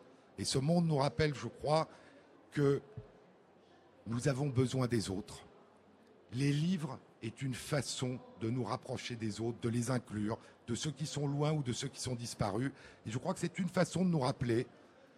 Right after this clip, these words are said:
que chaque fois que nous oublions les autres, que nous les excluons, eh bien nous nous appauvrissons,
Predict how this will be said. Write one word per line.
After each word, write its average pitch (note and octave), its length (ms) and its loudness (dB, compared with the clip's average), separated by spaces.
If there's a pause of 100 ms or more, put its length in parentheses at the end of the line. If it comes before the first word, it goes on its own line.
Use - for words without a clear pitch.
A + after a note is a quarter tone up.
(180)
que C#3+ 180 6
chaque - 380 -2
fois E3 220 2
que - 100 -2
nous C3+ 320 2
oublions D3 380 6
les A#2+ 200 4
autres, A2 220 0
que - 80 -2
nous A#2+ 160 0
les A#2+ 220 0
excluons, A2+ 580 2 (400)
eh G#2 60 -4
bien C3+ 180 2
nous C3+ 140 2
nous C#3 280 2
appauvrissons, A#2 800 0